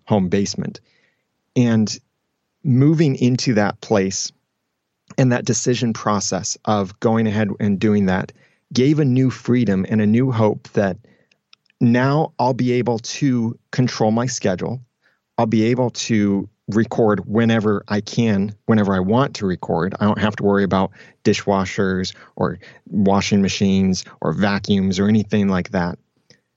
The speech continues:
And my business then would be a lot more separated from my life. I think Gary Vaynerchuk put it best in his book, Crush It, when he said something about how being an entrepreneur,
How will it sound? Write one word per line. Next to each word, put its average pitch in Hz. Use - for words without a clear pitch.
And 131
my 117
business 139
then 110
would 120
be 131
a 117
lot 113
more 113
separated 92
from 104
my 98
life. 90
I 139
think 170
Gary 131
Vaynerchuk 101
put 107
it 101
best 92
in 107
his 101
book, 104
Crush -
It, 92
when 110
he 107
said 117
something 127
about 104
how 104
being 151
an 123
entrepreneur, 107